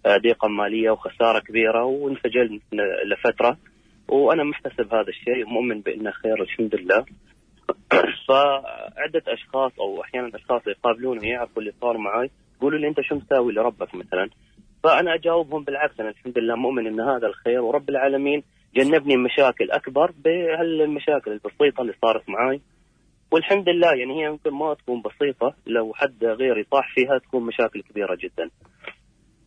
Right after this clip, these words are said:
الحمد لله رب العالمين فرجها علي. فبس بغيت أسأل الشيخ، أنا حاليًا لو خصصت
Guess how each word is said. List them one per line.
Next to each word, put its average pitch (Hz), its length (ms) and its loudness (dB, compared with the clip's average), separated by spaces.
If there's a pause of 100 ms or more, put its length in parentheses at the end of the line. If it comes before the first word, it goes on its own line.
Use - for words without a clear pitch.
(240)
الحمد 160 280 2
لله 139 160 6
رب 127 180 0
العالمين 120 460 -2
فرجها 98 420 -4
علي. 82 260 -8 (720)
فبس 143 440 4
بغيت 151 260 -4
أسأل - 240 -6
الشيخ، 110 340 -4 (140)
أنا 123 120 -6
حاليًا 123 520 -4 (140)
لو 123 200 0
خصصت - 480 -6